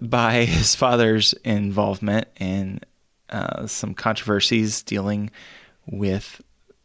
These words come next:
a land bank. And, uh, what it boils down to with this banking controversy is that you've got the merchants, and they are in need of loans, and they're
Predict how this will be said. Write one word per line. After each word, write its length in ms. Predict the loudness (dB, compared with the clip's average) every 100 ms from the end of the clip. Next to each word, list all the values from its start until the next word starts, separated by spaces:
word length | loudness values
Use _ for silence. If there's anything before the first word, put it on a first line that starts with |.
| -10
a 320 | -6 -4 -4 -6
land 420 | -4 -4 -6 -2
bank. 400 | 0 0 -4 -10 -16 -20 -20 -20 -20 _
And, 380 | -2 0 2 2
uh, 320 | 2 2 0 -2 -16 -8
what 160 | 0 2
it 100 | 4
boils 360 | 4 6 4
down 380 | 2 2 2 0
to 340 | -2 2 2 4
with 280 | 2 2
this 260 | 0 0 0
banking 520 | -6 -2 0 0 -4
controversy 800 | -2 -2 0 0 0 2 0 0
is 360 | -2 0 -2 2
that 320 | 2 2 0
you've 300 | 0 0 2
got 380 | 4 4 4 0 -10 -20 -20 -20 -4
the 100 | 0
merchants, 680 | 4 2 2 -2 -2 -4 -4 -2
and 380 | 2 2 2 0
they 420 | -2 2 4 2
are 540 | 2 4 4 4 0 -8 -20 -20 -20 _
in 240 | -2 0 0
need 220 | -2 0
of 180 | -2 -2
loans, 640 | -2 0 0 -2 -4 -4
and 400 | -6 -6 -10 -14 _ _ _ -10
they're 360 | -2 0 0